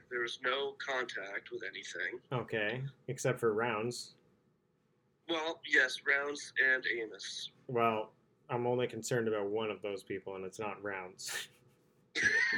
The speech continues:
Speaker 2: It's the social butterfly.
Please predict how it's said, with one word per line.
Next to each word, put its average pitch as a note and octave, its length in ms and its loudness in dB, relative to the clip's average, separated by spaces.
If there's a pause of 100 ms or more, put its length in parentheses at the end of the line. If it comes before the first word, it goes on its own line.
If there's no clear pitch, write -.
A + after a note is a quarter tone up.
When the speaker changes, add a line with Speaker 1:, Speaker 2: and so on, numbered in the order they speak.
(720)
Speaker 2:
It's B2 280 2
the C3 100 4
social C3 460 8
butterfly. G#2 640 0